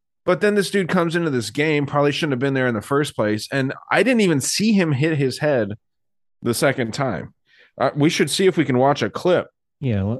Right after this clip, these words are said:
Speaker 2: let's see.
Speaker 1: Um, 'cause, yeah, especially, and yeah, you watch it because, um, it,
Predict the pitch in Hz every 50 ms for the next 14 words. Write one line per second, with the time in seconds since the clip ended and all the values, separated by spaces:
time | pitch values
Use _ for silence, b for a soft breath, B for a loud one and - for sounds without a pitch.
0 | - - 127 127 127 - - - - 135 123 120 110 107 95 - _ _ _ _
1 | _ _ _ _ _ _ _ _ _ _ _ _ _ _ _ _ _ - 127 127
2 | 120 117 107 101 92 90 90 85 - 135 127 135 165 151 143 127 - - - 160
3 | 160 156 - - 156 139 135 139 135 139 147 147 135 131 147 185 220 226 196 160
4 | 139 - - 151 135 131 131 - 156 143 135 131 135 135 131 123 120 120 120 135
5 | 135 135 -